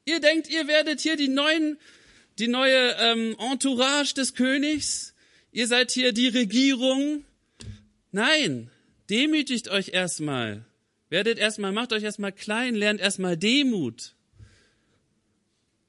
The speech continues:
Erniedrigt euch selbst. Ki-, Leute, wir können uns selbst erniedrigen. Wisst ihr was? Wir werden nicht nur erniedrigt, zufällig von anderen Menschen. Ja, das passiert auch und das ist sehr unangenehm.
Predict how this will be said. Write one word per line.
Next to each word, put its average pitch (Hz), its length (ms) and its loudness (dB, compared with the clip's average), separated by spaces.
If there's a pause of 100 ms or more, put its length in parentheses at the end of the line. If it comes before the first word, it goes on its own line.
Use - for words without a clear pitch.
(340)
Erniedrigt 240 760 4
euch 202 240 0
selbst. 247 760 -2
Ki-, - 120 -10
Leute, 196 380 -2
wir 180 100 0
können 233 320 -4
uns 220 160 -6
selbst 214 320 -6
erniedrigen. 160 760 -8 (760)
Wisst 185 200 -6
ihr 214 100 -4
was? 208 260 -2 (380)
Wir 175 180 0
werden 233 320 2
nicht 214 220 -4
nur 202 120 -2
erniedrigt, 185 640 -4 (100)
zufällig 208 640 -4
von 196 140 -4
anderen 190 380 -4
Menschen. 185 340 -4
Ja, 165 140 2
das 190 160 -2
passiert 220 400 -6
auch 233 200 -4
und 156 120 -6
das 160 120 -4
ist 160 120 -8
sehr 214 160 -2
unangenehm. 127 640 -8